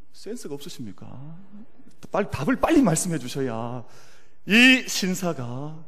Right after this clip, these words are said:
그 원 달러 연필 적어놓고 있었던, 그 글 적어놓고 있었던 그 거지였습니다. 찾아와서 그런 고백을 합니다. "나는 항상 그 자리에서 연필을 팔고 있었지만 다들 돈을 주고 갔지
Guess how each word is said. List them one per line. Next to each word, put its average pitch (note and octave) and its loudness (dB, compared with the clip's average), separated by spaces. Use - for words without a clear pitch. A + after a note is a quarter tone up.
그 B3+ 8
원 G3 6
달러 G3+ 4
연필 F3 -2
적어놓고 C3+ -6
있었던, G#3 -6
그 - -8
글 F3 -2
적어놓고 F3+ -4
있었던 E3 -10
그 F#3+ -10
거지였습니다. - -10
찾아와서 - -10
그런 C3 -6
고백을 A2 -10
합니다. - -10
"나는 B2+ -6
항상 E3+ -6
그 C#3 -10
자리에서 B2+ -8
연필을 C#3+ -10
팔고 A2+ -12
있었지만 G#2+ -12
다들 A#2+ -10
돈을 D#3 -10
주고 C3+ -12
갔지 F3 -12